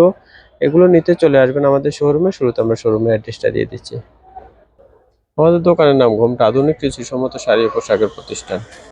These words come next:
ঠিকানা থাকবে শোরুম ওয়ান এক ব্যাগ, স্টার মল্লিকা, দ্বিতীয় তলা, এলিফ্যান্ট রোড, ঢাকা। নাম্বারটা দেওয়া আছে, এই নাম্বারে কন্ট্যাক্ট করে বাংলাদেশের যে কোনো প্রান্ত থেকে ঘরে বসে শাড়িগুলো সংগ্রহ করতে পারবে।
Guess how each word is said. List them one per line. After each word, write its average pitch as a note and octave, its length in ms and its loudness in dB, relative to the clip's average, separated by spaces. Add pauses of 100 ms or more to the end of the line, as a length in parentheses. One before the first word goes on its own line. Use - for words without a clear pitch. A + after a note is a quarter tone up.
(600)
ঠিকানা D3 360 2
থাকবে E3 280 0 (100)
শোরুম D#3 340 4
ওয়ান C#3+ 200 2
এক C#3+ 140 0
ব্যাগ, C3 180 0 (120)
স্টার - 180 -6
মল্লিকা, C3+ 320 -4
দ্বিতীয় A#2+ 280 -4
তলা, A#2 240 -4
এলিফ্যান্ট A#2 340 -2
রোড, B2 180 -2
ঢাকা। C3+ 200 -2
নাম্বারটা C3+ 400 0
দেওয়া C#3 240 2
আছে, C3+ 200 -2
এই D3+ 100 2
নাম্বারে D#3 260 2
কন্ট্যাক্ট C#3 420 -2
করে D#3+ 160 4
বাংলাদেশের B2 580 0
যে C3 80 -2
কোনো C#3 200 -2
প্রান্ত C#3+ 260 -4 (140)
থেকে D#3+ 200 -2
ঘরে C3+ 340 0
বসে D#3 200 -2
শাড়িগুলো A2 420 -2
সংগ্রহ G#2+ 360 -2
করতে - 260 -8
পারবে। F#2+ 200 -2